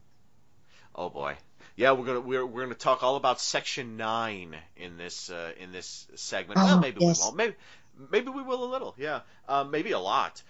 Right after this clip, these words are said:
Speaker 1: So this episode. So if you don't mind, I'm gonna dive into the plot. Um, and, um, did you have anything to say before I begin?
Speaker 2: No, but, but Section nine is really close to a Section eight,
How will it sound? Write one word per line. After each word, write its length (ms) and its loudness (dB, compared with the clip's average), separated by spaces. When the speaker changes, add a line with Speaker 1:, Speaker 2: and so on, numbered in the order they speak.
Speaker 1:
So 220 -2
this 340 -4
episode. 560 -6
So 180 0
if 120 -6
you 60 -6
don't 140 0
mind, 180 4
I'm 80 0
gonna 120 -4
dive 360 2
into 400 -8
the 80 -12
plot. 500 -2
Um, 360 -14
and, 580 -8
um, 440 -10
did 160 -14
you 100 -2
have 120 0
anything 280 -10
to 100 -14
say 220 -6
before 520 -10
I 80 -8
begin? 280 -14
Speaker 2:
No, 300 12
but, 280 12
but 180 10
Section 400 10
nine 240 12
is 140 8
really 160 8
close 240 6
to 80 4
a 40 10
Section 360 6
eight, 420 8